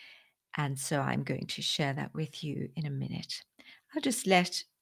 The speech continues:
a few more people join us live today. We'll be here together for about ten or fifteen minutes.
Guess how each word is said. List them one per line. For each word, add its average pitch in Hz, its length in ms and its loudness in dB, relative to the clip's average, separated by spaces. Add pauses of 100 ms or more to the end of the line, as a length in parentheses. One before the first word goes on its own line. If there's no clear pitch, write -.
(160)
a 175 40 -4
few 190 380 4
more 180 260 6
people 185 360 2
join 202 340 10
us 202 240 4
live 196 480 6
today. 202 300 4
We'll 254 200 6
be 233 260 4
here 185 320 2
together 170 420 6
for 165 220 4
about 147 380 2 (380)
ten 175 240 4
or 165 100 6
fifteen 165 600 0
minutes. - 520 -4